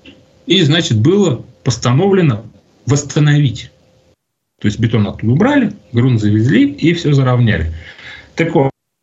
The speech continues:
вот, когда говорят о том, что <clears throat> хотят строить храм, они имеют в виду вот этот клочок земли,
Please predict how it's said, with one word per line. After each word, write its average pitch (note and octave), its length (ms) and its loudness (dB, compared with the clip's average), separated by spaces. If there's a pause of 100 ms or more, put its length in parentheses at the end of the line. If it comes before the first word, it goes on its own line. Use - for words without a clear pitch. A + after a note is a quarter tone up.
(100)
вот, - 180 -2
когда D3 300 -2
говорят E3 340 0
о C#3 60 0
том, D3 280 0 (760)
что A2 200 -2 (680)
<clears throat> - 600 -20
хотят A2+ 480 -4
строить F#2+ 400 -6
храм, - 320 -6 (560)
они D4 260 2
имеют C4 300 4
в - 20 -2
виду G#3 160 2
вот E3 160 0
этот D3+ 200 0
клочок C#3 320 0
земли, A2 500 2